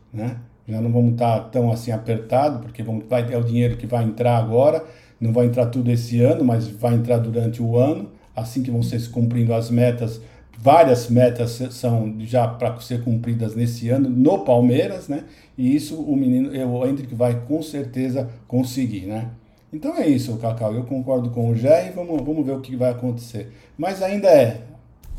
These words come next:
dezesseis anos, assinatura de contrato profissional é só em abril,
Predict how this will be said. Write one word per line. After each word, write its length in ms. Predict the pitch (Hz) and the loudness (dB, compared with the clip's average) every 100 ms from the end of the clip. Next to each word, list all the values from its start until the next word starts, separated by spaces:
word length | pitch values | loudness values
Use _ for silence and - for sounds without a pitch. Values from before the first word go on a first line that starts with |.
| - | -10
dezesseis 680 | 120 160 123 180 160 117 | -4 -2 -2 0 0 4
anos, 320 | 156 170 147 120 | 4 4 2 -2
assinatura 580 | 117 143 127 131 151 | 0 2 2 0 -2
de 100 | 139 | -4
contrato 640 | 123 123 120 135 147 123 117 | -2 0 2 2 2 0 -4
profissional 720 | 135 120 - 131 127 143 127 | -6 -6 -6 -2 2 4 4
é 80 | 117 | 2
só 460 | 113 156 156 131 - - - 131 | 2 4 4 2 -10 -20 -8 0
em 140 | 135 | 2
abril, 720 | 123 110 135 175 185 185 - | 2 2 0 0 -2 -6 -10